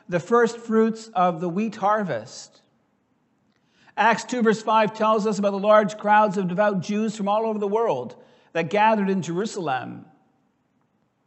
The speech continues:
Many of the Jews still lived in dispersion. But according to God's command, they came together to celebrate God's goodness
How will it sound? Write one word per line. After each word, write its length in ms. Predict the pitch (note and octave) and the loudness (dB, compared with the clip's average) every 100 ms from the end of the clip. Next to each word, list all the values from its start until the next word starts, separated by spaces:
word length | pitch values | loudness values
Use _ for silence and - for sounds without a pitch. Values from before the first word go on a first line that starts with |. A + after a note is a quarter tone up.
| _ _ - | _ _ -4
Many 240 | F3+ A3+ | 0 2
of 40 | A3+ | 2
the 120 | G#3 | 2
Jews 400 | E3+ G#3 G#3+ G#3 | 0 -2 -4 -8
still 260 | - G#3 | -4 -2
lived 360 | F#3 F#3+ G3+ F3 | 0 -2 -2 -4
in 140 | F#3 | -6
dispersion. 960 | F3 F3 - G3 G#3 G3 E3 A#2 G2+ F2+ _ _ _ _ _ _ _ _ _ _ _ _ - | -6 -10 -8 -6 -4 -4 -6 -10 -14 -18 _ _ _ _ _ _ _ _ _ _ _ _ -20
But 100 | G#2 | -20
according 340 | G2+ D#3 E3+ | -6 -4 -4
to 80 | E3 | -6
God's 300 | D#3+ E3 D#3+ | -4 -4 -6
command, 400 | E3+ E3 F3+ F3+ | -8 -6 -4 -4
they 80 | D#3 | -4
came 240 | D#3 F3+ | -4 -6
together 360 | F3+ F3 G3 D#3+ | -4 -2 -2 -2
to 120 | D#3+ | -8
celebrate 560 | C#3+ F#3+ G3 F#3 F#3 F3+ - - _ - | -6 -4 -2 -2 -4 -4 -16 -20 _ -8
God's 400 | E3 F#3+ G#3 - | 0 2 2 -2
goodness 760 | D#3+ G3+ D#3+ A2 A2 - - | -4 -4 -6 -10 -14 -16 -18